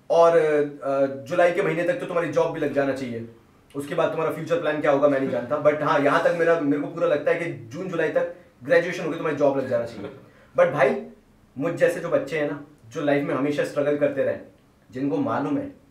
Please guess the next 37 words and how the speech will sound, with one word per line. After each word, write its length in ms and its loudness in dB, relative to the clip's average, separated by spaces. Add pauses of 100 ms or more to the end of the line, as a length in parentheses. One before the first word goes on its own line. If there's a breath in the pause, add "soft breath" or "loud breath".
(600)
कि 420 -2 (260)
वैसे 300 0
भी 100 -4
वो 120 -2
नहीं 160 -4
पढ़ते 280 0
थे, 360 -12 (840)
स्कूल 320 -2
में 160 2
चलो 240 6
यार 260 4
दोस्ती 400 -2
यारी 240 4
में 140 -2
थोड़ी 180 -4
पढ़ाई 240 6
हो 180 -2
जाती 300 0
थी, 240 -10 (320 loud breath)
आ, 200 4
दोस्त 300 -2
के 60 -8
साथ 200 4
बैठ 200 4
गए, 80 0
उसको 240 -2
पढ़ते 260 -2
देखा 240 0
तो 100 0
हम, 160 0
हमें 400 -2
भी 60 -6
पढ़ने 280 2
का 100 0
मन 160 0
हो 120 -2
गया 340 0